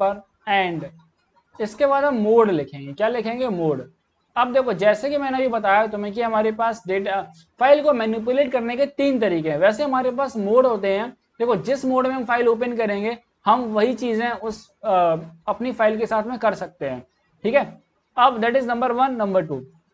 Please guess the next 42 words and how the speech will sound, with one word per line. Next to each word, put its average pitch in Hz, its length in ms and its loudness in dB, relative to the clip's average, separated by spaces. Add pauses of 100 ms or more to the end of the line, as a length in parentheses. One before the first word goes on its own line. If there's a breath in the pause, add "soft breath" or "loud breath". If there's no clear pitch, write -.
(240)
अब 247 160 8
example 226 440 0
से 240 80 -8
समझो, 156 360 -2
मान 214 240 0
लो 269 160 2
कि 262 160 -8
मेरे 240 260 0
पास 226 280 0
एक, 220 140 -4 (280)
मैंने 214 320 -2
एक 220 200 0 (1080)
file 214 200 2
object 214 240 -2
बनाया, 196 280 0
that 202 160 -4
is 185 100 -12
my 180 240 0
file। 147 280 -4 (180)
क्या 202 120 -2
object 214 260 -2
बनाया? 233 280 -2
my 185 240 -2
file। 135 260 -6 (460)
अब 247 220 6
देखो 294 640 -2
ये 254 160 0
file 254 240 0
object 247 280 0
बनाया 226 300 -2
क्यों 254 120 -2
जा 233 100 2
रहा 233 80 4
है, 247 80 0
ध्यान 208 220 0
समझो। 139 340 -6 (480)
सबसे 240 280 -2
पहले 294 200 8
हम 285 80 0
क्या 277 140 6
करेंगे, 247 440 -2
जो 214 480 -2